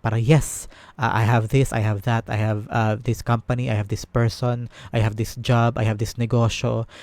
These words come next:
And masayang-masaya ka sa mga na-attain mo in the past. But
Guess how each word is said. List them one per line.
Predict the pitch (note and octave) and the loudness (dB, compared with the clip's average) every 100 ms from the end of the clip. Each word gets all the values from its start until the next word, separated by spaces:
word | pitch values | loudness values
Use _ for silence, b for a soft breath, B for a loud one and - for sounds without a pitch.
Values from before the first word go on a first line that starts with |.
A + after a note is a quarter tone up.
| B | B
And | A2 A2+ | -4 -2
masayang-masaya | B2 C3 B2 B2 B2+ B2 | 2 2 2 0 0 0
ka | B2 | 0
sa | - A#2 | 0 0
mga | A#2 A2+ A2+ A#2 | 0 0 -2 -2
na-attain | A2+ - A#2 A#2 | -4 -2 0 0
mo | A#2+ | -2
in | A2+ | -2
the | A2 | -4
past. | - A#2+ A2 - - - | -2 0 0 -4 -10 -2
But | A#2+ | -2